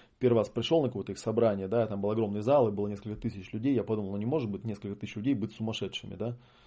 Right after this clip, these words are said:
Значит, что-то здесь есть, какое-то есть рациональное зерно». Вот. И я, или я там ходил к буддистам и думал: «Это же там мировая религия, у которой миллиард последователей, да, не могут же они все быть какими-то, да, стукнутыми на голову, да, то есть здесь есть какое-то рациональное зерно».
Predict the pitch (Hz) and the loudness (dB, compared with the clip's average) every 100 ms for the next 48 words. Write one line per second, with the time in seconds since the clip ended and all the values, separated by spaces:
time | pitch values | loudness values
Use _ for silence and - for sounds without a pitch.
0 | _ _ - 107 110 120 - 120 98 98 | _ _ -16 -6 -2 -2 -2 -2 -2 -4
1 | 135 175 196 - - 95 147 - 117 104 | 0 2 2 -4 -8 -2 -2 -2 -6 -6
2 | 95 92 92 98 95 98 _ _ _ _ | -6 -8 -10 -10 -10 -12 _ _ _ _
3 | _ _ _ _ _ _ - 104 95 92 | _ _ _ _ _ _ -12 -8 -6 -8
4 | - - - 104 98 107 123 - 104 101 | -10 -18 -16 -16 -18 -20 -20 -10 -4 -2
5 | 95 107 101 98 95 120 113 101 107 104 | -2 -2 -2 -4 -4 -2 -2 0 -4 -2
6 | 151 - 107 104 101 95 104 98 95 101 | -4 -4 -4 -2 -4 -6 -6 -6 -4 -2
7 | 110 113 101 101 107 175 160 113 101 104 | 2 2 2 0 0 0 2 0 0 -2
8 | 110 117 107 - 104 - 151 156 120 98 | 4 4 4 0 -8 -2 0 0 -2 -2
9 | 98 101 117 147 110 101 92 104 95 - | -2 -2 -2 -2 -2 -4 -4 -6 -6 -10
10 | 101 98 95 98 113 - 117 101 98 95 | -10 -10 -10 -8 -8 -8 -10 -8 -8 -6
11 | 104 104 92 90 113 131 98 95 101 139 | -4 -4 -6 -6 -6 -6 -8 -8 -6 -4
12 | 139 120 110 101 101 98 92 95 98 98 | -6 -6 -8 -8 -10 -10 -10 -10 -12 -12